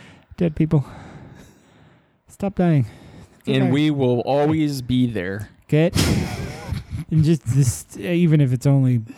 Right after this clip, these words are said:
Speaker 1: a handful
Speaker 2: Even
Speaker 1: of
Speaker 2: if
Speaker 1: people
Speaker 2: it's after a
Speaker 1: listening,
Speaker 2: year and a half,
Speaker 1: uh, uh,
Speaker 2: we will always
Speaker 1: get,
Speaker 2: be there.
Speaker 1: get
Speaker 2: Yeah.
Speaker 1: vaccinated and wear a mask, <laughs> please. Everybody,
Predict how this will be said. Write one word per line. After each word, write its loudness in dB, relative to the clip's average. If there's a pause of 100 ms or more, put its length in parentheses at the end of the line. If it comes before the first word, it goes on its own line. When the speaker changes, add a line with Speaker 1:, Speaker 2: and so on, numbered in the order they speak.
(160)
Speaker 1:
a 0
handful 0
Speaker 2:
Even 2
Speaker 1:
of 2
Speaker 2:
if -2
Speaker 1:
people 2
Speaker 2:
it's 2
after 2
a 2
Speaker 1:
listening, 0
Speaker 2:
year 2
and 0
a 0
half, 0 (220)
Speaker 1:
uh, -2
uh, 2
Speaker 2:
we 0
will -2
always 2
Speaker 1:
get, -14
Speaker 2:
be -2
there. -8
Speaker 1:
get 0
Speaker 2:
Yeah. -14
Speaker 1:
vaccinated 0
and -2
wear 2
a 0
mask, 0
<laughs> -12
please. -2 (760)
Everybody, 4